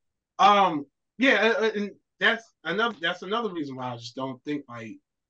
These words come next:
even with all the riots and stuff like that, you still have people that are like, "Well, we can't just let it be like this 'cause we still gotta live here and the business owners and da, da, da, da, da."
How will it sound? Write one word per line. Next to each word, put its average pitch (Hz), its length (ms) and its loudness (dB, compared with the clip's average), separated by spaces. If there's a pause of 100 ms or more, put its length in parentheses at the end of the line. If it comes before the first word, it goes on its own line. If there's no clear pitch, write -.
(140)
even 196 280 0
with 196 140 2
all 180 220 2
the 170 100 -4
riots 156 340 0
and - 40 -20
stuff 131 200 -12
like 113 140 -12
that, 110 80 -12
you 143 120 -8
still 170 240 -6
have 160 280 -4
people - 240 -12 (140)
that 135 180 -2
are 127 120 -4
like, 123 240 -8 (240)
"Well, 190 160 0
we 233 100 0
can't 233 300 -4
just 196 180 -6
let 214 140 -2
it 196 100 -4
be 208 120 -4
like 202 220 -4
this 208 180 -2
'cause 175 100 -16
we 214 140 -8
still 214 180 -2
gotta 202 240 -4
live 208 320 -2
here 208 240 -2
and 190 140 -10
the 175 60 -12
business 208 380 -6
owners 208 220 -6
and 190 120 -12
da, 202 140 -2
da, 202 80 -8
da, 196 220 -6
da, 196 80 -10
da." 208 300 0